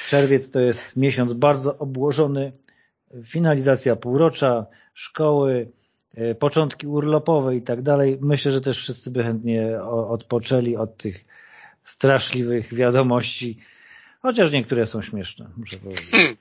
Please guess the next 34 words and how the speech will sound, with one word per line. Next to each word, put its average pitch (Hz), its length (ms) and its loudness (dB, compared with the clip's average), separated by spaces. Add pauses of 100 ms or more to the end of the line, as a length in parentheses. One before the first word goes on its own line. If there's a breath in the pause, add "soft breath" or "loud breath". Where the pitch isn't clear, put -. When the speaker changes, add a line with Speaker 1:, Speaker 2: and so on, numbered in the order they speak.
(1400 loud breath)
Speaker 2:
Zobaczymy, 160 640 6
nie 156 160 8
obiecujemy 151 640 8
niczego. 131 600 4
Speaker 1:
Nie 147 160 0
obiecujemy. 127 600 -2
Nie 196 160 6
zarzekamy 196 560 4
się, 165 220 -4
nie 151 120 -4
obiecujemy, 139 540 -6 (280 soft breath)
ale 185 220 2
gdyby 165 260 -2
przerwa 139 320 -4
się 135 160 -8
pojawiła, 120 460 -6
to 117 160 -10 (240 soft breath)
proszę 127 280 -8
się 120 180 -8
nie 123 180 -2
zdziwić, 117 440 -8 (720 soft breath)
że, 113 220 -4
e, 110 640 -8 (420)
wakacje 123 640 0
mają 120 340 2
swoje 104 320 -8
prawa. 90 320 -12 (1120 loud breath)
Z 131 60 0
mojej 170 220 6
Speaker 2:
Żyjemy. 156 140 4
Speaker 1:
strony 147 260 2
to 160 80 6
już 131 100 0
wszystko. 131 540 -4